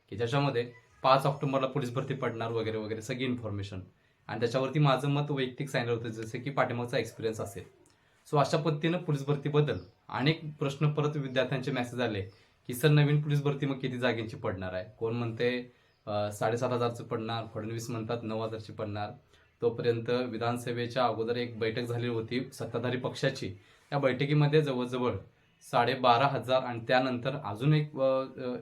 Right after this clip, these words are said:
आकडा पुढे आलेला होता, तो म्हणजे पंधरा हजारपर्यंत. म्हणजे अशा पद्धतीने विविध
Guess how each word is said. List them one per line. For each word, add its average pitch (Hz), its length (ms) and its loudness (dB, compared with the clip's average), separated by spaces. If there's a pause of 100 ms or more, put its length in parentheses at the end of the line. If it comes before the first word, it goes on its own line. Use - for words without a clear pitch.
(160)
आकडा 127 240 0
पुढे 135 220 4
आलेला 127 200 8
होता, 123 180 -2
तो 127 80 -2
म्हणजे 123 200 -2
पंधरा 127 300 2
हजारपर्यंत. 104 540 -2 (420)
म्हणजे 135 140 0
अशा 135 220 4
पद्धतीने 156 360 2
विविध 143 380 2